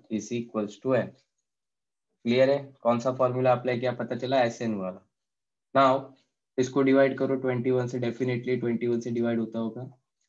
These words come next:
ट्वेंटी वन वन जा, remaining is one eighty nine, इस नाइन से।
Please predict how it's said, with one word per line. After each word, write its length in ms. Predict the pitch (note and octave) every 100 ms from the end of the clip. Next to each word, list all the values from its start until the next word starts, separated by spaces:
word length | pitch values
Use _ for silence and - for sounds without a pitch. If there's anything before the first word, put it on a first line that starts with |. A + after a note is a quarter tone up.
| -
ट्वेंटी 320 | B2 A#2 B2
वन 180 | C3 C3
वन 200 | B2 A#2+
जा, 160 | A#2 C3+ D3 - _ _ _ _ _ -
remaining 420 | A#2+ B2+ C3 B2+ C3+
is 120 | C3 A#2
one 160 | B2 B2
eighty 240 | A#2 A2+ G2+
nine, 160 | G#2+ - _
इस 180 | B2 A#2
नाइन 260 | A#2+ G#2+
से। 120 | G2